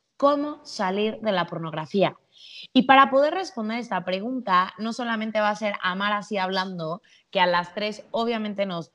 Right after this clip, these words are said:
nos apasiona y nos duele además ver a la gente que está en esta problemática, pero también tenemos el privilegio de tener una vez más a Charlie, el esposo de Sophie,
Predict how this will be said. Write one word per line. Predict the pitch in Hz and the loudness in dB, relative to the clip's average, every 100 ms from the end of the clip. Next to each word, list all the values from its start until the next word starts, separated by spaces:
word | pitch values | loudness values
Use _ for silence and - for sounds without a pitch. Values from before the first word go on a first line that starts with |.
| _ _ - | _ _ -10
nos | 185 180 165 | -2 -2 0
apasiona | 175 180 151 - 233 226 208 208 | -2 -2 -8 -4 -2 0 0 -2
y | - 165 | -4 -2
nos | 170 165 - | -2 -4 -2
duele | 175 156 214 262 285 | -2 4 8 8 8
además | 220 180 180 180 | 8 6 2 2
ver | 180 | 2
a | 175 | 2
la | 165 | 2
gente | 185 180 | 0 -2
que | 175 | -2
está | - | -2
en | 175 | -2
esta | 175 170 160 | 0 0 2
problemática, | 165 160 170 180 180 180 180 - - _ | 2 2 2 0 0 4 2 0 -20 _
pero | - 214 | 0 4
también | 220 233 247 | 4 4 2
tenemos | 269 233 233 | 2 2 2
el | 196 | 0
privilegio | 170 180 180 196 190 202 | 2 4 6 6 4 0
de | 190 | 0
tener | 180 170 180 196 | 0 -2 -2 -4
una | - 240 247 | -4 -2 0
vez | 214 202 180 | 0 -2 -4
más | 170 180 - | -4 -4 -2
a | - - | -4 -2
Charlie, | - 214 214 202 180 202 - _ - | 6 6 6 2 -2 -4 -10 _ -6
el | 190 | -2
esposo | 185 185 226 220 | -2 -4 -8 -6
de | 233 214 | -8 -8
Sophie, | - 247 - 202 233 | -6 -6 -6 -10 -10